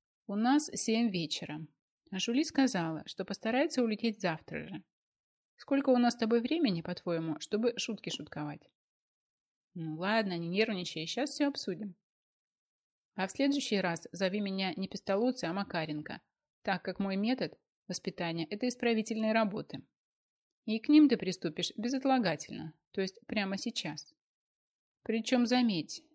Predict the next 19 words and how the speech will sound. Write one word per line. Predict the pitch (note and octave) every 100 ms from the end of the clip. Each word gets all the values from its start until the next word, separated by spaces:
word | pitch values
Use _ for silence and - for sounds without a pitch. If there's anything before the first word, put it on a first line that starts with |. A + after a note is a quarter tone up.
| _
я | - F#3+ F#3+
тебе | - G3
представляю | G3+ F#3 - G#3 A#3 D4
два | A#3+ G#3
варианта – | G3+ G3+ D#3 D3+ - -
королевский | - G3 F#3 - -
выбор». | G3 F3 F3 - _ _ _ _ _ _ _ _ _ _ _ -
«Ладно, | F#3 F#3+ F3
Макаренко, | E3+ E3 E3+ E3 D#3 - D#3 -
давай | G3+ G#3 A3
второй | G#3 G#3 F#3+ E3
вариант». | D#3+ D#3 E3 - _ _ _ _ _ _ _ _ _ _ -
«Вот | A#3 B3+ A#3+
он». | F3 E3 D#3 _ _ _ _ _
Кис | - G3+ -
вытащил | F3+ G#3+ C#4 B3+ A#3
ключи | F#3+ F3+ F3+
из | F3
кармана. | - F3+ E3 D3+ D#3+